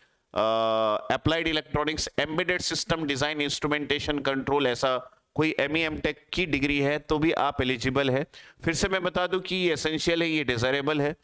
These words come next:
और यहाँ पे आपके पास जो, अ, specification है आपके job का,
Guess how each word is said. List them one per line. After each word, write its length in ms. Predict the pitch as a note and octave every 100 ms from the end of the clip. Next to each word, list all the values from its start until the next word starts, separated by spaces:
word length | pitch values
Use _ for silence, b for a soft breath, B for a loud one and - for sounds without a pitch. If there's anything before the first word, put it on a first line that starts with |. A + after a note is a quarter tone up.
| B B B -
और 140 | D3
यहाँ 240 | D3 D3 E3
पे 60 | E3
आपके 280 | D3+ -
पास 380 | D3 D#3 D3 - -
जो, 140 | D3+
अ, 1120 | C3+ A#2 G#2 A2+ A2 - - G#2 - - A2+ A2+
specification 840 | - D3+ E3 D#3 D3+ E3+ D3 E3+
है 60 | D#3
आपके 260 | C#3+ D3
job 280 | C3+ B2+ C3+
का, 220 | - D3